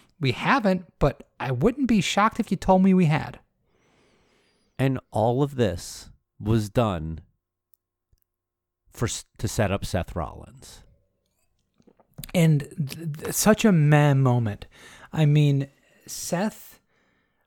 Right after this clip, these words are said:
Speaker 1: I, I like the fact that his character is getting a little bit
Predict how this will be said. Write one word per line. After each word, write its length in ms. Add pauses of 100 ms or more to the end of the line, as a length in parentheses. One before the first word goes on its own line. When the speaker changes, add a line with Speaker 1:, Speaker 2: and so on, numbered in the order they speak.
(240)
Speaker 1:
I, 280
I 20
like 440
the 100
fact 320
that 100
his 100
character 680
is 360 (540)
getting 380
a 80
little 180
bit 480